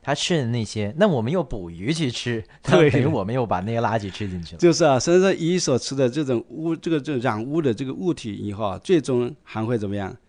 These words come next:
Speaker 2: 就是我吃海鲜的人，啊，吃进去了，到最后什么？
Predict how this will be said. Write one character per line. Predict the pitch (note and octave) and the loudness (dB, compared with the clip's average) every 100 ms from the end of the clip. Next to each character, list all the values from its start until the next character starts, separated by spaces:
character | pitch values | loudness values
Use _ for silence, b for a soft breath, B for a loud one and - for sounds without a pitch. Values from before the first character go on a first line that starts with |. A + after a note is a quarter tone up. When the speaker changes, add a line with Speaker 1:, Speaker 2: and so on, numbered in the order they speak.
| b _ | b _
Speaker 2:
就 | C#3 | -8
是 | B2+ C3 | -4 -4
我 | G#2 | -4
吃 | - | -6
海 | C3 A#2 | -4 -4
鲜 | G2 A#2 | -2 -4
的 | |
人， | G2 F#2 - _ _ | -4 -6 -10 _ _
啊， | - G2 | -16 -14
吃 | F#2 G#2 | -10 -4
进 | A#2 G#2+ | -2 -2
去 | - | -4
了， | F#2 - b _ | -12 -14 b _
到 | A#2+ | -2
最 | A2 A#2+ | 0 0
后 | |
什 | G#2 F2+ | -2 -4
么？ | F2 | -6